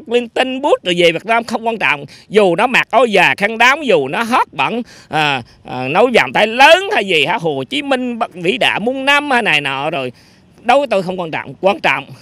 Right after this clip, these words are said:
là chúng ta là người Việt Nam. Chúng ta yêu đất nước chúng ta, chúng ta bảo vệ đất nước, tranh đấu là đứng ở cái chân của Việt Nam. Không có thằng Mỹ, thằng Tàu, thằng Nhật, không có đảng Cộng hòa Dân chủ gì mà thương đất nước Việt Nam bằng chúng ta, thương chính dân tộc chúng ta.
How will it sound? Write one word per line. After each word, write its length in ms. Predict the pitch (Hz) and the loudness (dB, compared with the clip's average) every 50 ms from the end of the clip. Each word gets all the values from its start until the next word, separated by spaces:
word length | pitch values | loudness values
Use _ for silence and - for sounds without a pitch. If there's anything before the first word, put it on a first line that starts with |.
| _ - | _ -10
là 220 | 117 123 143 143 | -4 -2 -2 -2
chúng 260 | 139 - 202 240 262 | -2 -2 -6 -4 -4
ta 260 | 240 - 180 185 185 160 | -2 0 0 0 0 0
là 80 | 147 | -2
người 160 | 135 139 139 | -4 -4 -4
Việt 120 | 139 147 156 | -4 -2 0
Nam. 260 | 208 220 233 233 240 - _ _ _ _ _ _ _ - | 0 2 2 2 0 -4 _ _ _ _ _ _ _ -6
Chúng 160 | - 233 302 | -4 -2 -2
ta 100 | 208 196 - | -2 0 2
yêu 220 | 185 185 185 180 | 4 4 4 4
đất 100 | 208 202 | 0 -4
nước 120 | 196 233 - | -4 -6 -6
chúng 100 | - 190 | -6 -4
ta, 140 | 180 175 180 175 | -4 -4 -4 -4
chúng 100 | - 196 | -6 -6
ta 100 | 196 170 | -6 -6
bảo 280 | 143 151 - - - 427 | -6 -4 -2 -2 0 2
vệ 120 | 175 147 | 0 0
đất 80 | 156 190 | -2 -4
nước, 200 | 202 220 - - | -10 -8 -6 -4
tranh 180 | 185 180 185 | -4 -4 -2
đấu 220 | 175 185 - 415 359 | -4 -4 -4 -6 -8
là 360 | 147 151 170 190 185 175 175 175 - | -6 -2 2 2 2 2 0 -2 -2
đứng 240 | 277 302 359 392 370 | -2 -2 0 0 0
ở 80 | 294 - | 0 0
cái 100 | 226 247 | 0 -2
chân 240 | - - 220 214 190 | -2 -2 -2 -2 -2
của 80 | 185 | -4
Việt 140 | 202 175 139 | -6 -6 -8
Nam. 220 | 135 160 165 165 143 - _ _ _ _ _ | -8 -8 -8 -8 -10 -14 _ _ _ _ _
Không 240 | - 262 302 285 285 | 2 2 2 2 2
có 80 | 294 311 | -2 -2
thằng 220 | - 220 180 170 | -2 -4 -6 -2
Mỹ, 160 | 165 175 277 | 0 0 0
thằng 180 | 302 240 208 160 | 0 -4 -4 -2
Tàu, 200 | - 170 175 165 | 0 0 0 0
thằng 140 | 175 165 175 | -2 -2 -2
Nhật, 120 | 196 190 - | -2 -2 -2
không 140 | - 269 277 | -2 -2 0
có 60 | 294 | 0
đảng 180 | 233 208 277 262 | 0 0 0 -2
Cộng 120 | 202 180 | -4 -2
hòa 160 | 170 175 156 | -2 -2 0
Dân 140 | 156 208 247 403 - | 0 -2 -2 -2 0
chủ 180 | 190 196 269 | 0 0 0
gì 200 | 285 226 190 170 | 0 0 0 0
mà 100 | 151 147 | 0 -2
thương 220 | - 202 233 214 190 | -2 0 2 2 2
đất 140 | 220 214 | 0 -2
nước 140 | 220 247 294 | -4 -4 -4
Việt 140 | - - - | -6 -10 -10
Nam 220 | 156 165 156 147 | -8 -10 -8 -4
bằng 200 | 120 147 135 127 | -4 -4 -4 -4
chúng 180 | - - 180 208 | -6 -10 -10 -8
ta, 180 | - 156 147 123 - _ _ - - | -8 -8 -10 -10 -14 _ _ -8 -2
thương 240 | 269 262 233 208 185 - _ - | 2 2 2 2 -2 -6 _ -6
chính 180 | - 294 330 - 202 190 | -6 -6 -6 -8 -8 -6
dân 120 | 180 170 - | -4 -4 -4
tộc 120 | - 135 | -6 -10
chúng 120 | - 165 180 | -10 -12 -12
ta. 80 | 143 | -12